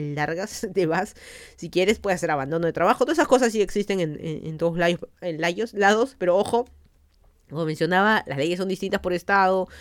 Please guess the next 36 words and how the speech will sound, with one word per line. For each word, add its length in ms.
no 120
todo 180
funciona 280
igual, 480
te 140
pueden, 480
este, 220
meter 240
un 80
juicio 340
dependiendo 760
si 140
te, 280
te 120
estás 140
cambiando 240
una 100
empresa 300
que 60
hay 160
conflicto 380
de 60
intereses, 520
o 40
sea, 100
es 80
más, 300
yo 140
creo 120
que 60
las 100
cosas 240
pueden 180
ser 120
más 240
serias, 500